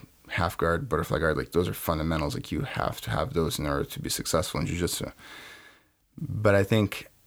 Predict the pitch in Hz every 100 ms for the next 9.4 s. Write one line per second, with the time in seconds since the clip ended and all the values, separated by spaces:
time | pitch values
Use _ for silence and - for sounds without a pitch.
0 | _ _ - 107 101 98 95 - - 98
1 | 87 87 82 80 78 - 95 95 - -
2 | - 78 87 - 80 76 - - - 73
3 | 67 - - - - - 50 50 - -
4 | - - 82 76 69 82 82 85 71 -
5 | 76 71 64 - - 78 92 90 80 -
6 | - - - - - - - - - 85
7 | - - 67 73 - - 71 69 - -
8 | 104 117 - 78 80 78 80 80 - -
9 | - 69 - -